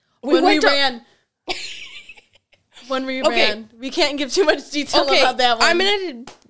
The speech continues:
Speaker 1: say this very generally speaking. It got, actually got brought up the other day, and she kinda looked at me like, "Uh-oh."
Speaker 2: We had
Speaker 1: Okay.
Speaker 2: to lie about our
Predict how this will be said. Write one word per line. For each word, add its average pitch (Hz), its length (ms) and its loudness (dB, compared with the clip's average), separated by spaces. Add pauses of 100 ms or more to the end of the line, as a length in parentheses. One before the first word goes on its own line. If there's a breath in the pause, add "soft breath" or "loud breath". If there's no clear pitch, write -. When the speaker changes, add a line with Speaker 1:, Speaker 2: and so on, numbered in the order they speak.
(140)
Speaker 1:
say 254 300 -6
this 240 240 -6
very 269 280 -6
generally 240 540 -2
speaking. 226 440 -6
It 202 80 -6
got, 269 160 -4
actually 285 240 -8
got 214 220 -2
brought 190 200 -4
up - 180 -6
the 208 100 -8
other 202 140 -8
day, 190 220 -2
and 202 120 -8
she - 100 -14
kinda 233 220 -6
looked 185 200 -6
at - 80 -12
me 180 140 -8
like, 175 180 -6
"Uh-oh." - 320 -8 (460 loud breath)
Speaker 2:
We 294 80 -4
had 269 80 2
Speaker 1:
Okay. 226 80 2
Speaker 2:
to 220 60 2
lie 185 280 -4
about 190 400 -6
our 202 300 -8